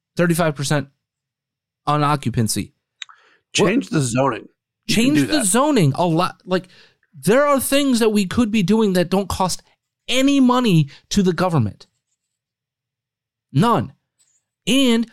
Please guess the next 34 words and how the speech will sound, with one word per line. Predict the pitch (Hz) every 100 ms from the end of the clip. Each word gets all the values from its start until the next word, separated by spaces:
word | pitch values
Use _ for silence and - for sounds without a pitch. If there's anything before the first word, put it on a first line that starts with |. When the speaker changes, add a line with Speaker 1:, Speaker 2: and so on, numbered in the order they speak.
| _
Speaker 1:
would | 131 123 - _
hire | 180 - 262 311 277 226
some | - 220
of | 196
these | 196 175
people | 196 180 180
to | 190
help | 170 180 147 - 127
build | 156 214 277 247 226 - -
the | - 185 -
infrastructure | 185 165 151 156 151 - 156 151 - -
in | 175
these | 165 160
buildings | 135 135 135 139
that | 143 -
need | 135
to | 127
be | 117
built, | 104 101 - -
right? | 127 120 185 _ _ - -
Would | - 190
give | 175 202 156 -
union | 117 131 240 294 294 254
workers | 294 294 233 185
more | 156 147 151
work | 120 117 180 -
and | 135
jobs, | 117 104 90 170 - _ _ _ _
would | 151 185 190 180 -
allow | 185 175 170 202
people | 196 226 208
to | 185 196 156 139 _ _ _ _ _ _ _
have | - - 190 262
housing. | 226 302 302 240 233 254